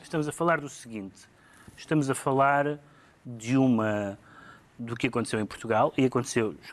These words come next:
es-, es-, escusado será dizer isto outra vez, porque quem sabe o programa sabe que eu já disse isto muitas vezes, legitimamente aconteceu que o António Costa, quando, eh, fi-, eh, quando se candidatou e ficou em segundo lugar, decidiu,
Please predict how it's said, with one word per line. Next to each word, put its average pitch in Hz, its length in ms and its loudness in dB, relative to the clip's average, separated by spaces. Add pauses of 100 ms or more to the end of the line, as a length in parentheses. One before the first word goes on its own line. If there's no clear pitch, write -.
es-, 104 80 -16
es-, - 100 -18 (320)
escusado 113 380 0 (480)
será 117 220 0
dizer 117 160 0
isto - 120 -4
outra 123 160 4
vez, - 180 6
porque - 300 2 (340)
quem 117 100 -2
sabe 117 200 -2
o 110 40 -12
programa 107 340 0
sabe 104 180 -2
que 123 60 0
eu 120 40 4
já 123 100 2
disse 135 220 -6
isto - 100 -8
muitas 156 180 0
vezes, 180 260 2 (300)
legitimamente 151 1200 4 (680)
aconteceu 127 640 2
que 165 440 2 (560)
o 127 500 4
António 139 320 4
Costa, 117 340 0
quando, 117 460 0 (640)
eh, 113 280 2
fi-, 113 220 -4 (100)
eh, 110 280 4
quando 113 160 -2
se - 60 -10
candidatou 127 300 2
e 113 40 4
ficou - 200 -6
em 113 40 -6
segundo 127 280 -2
lugar, 196 280 4
decidiu, 170 600 2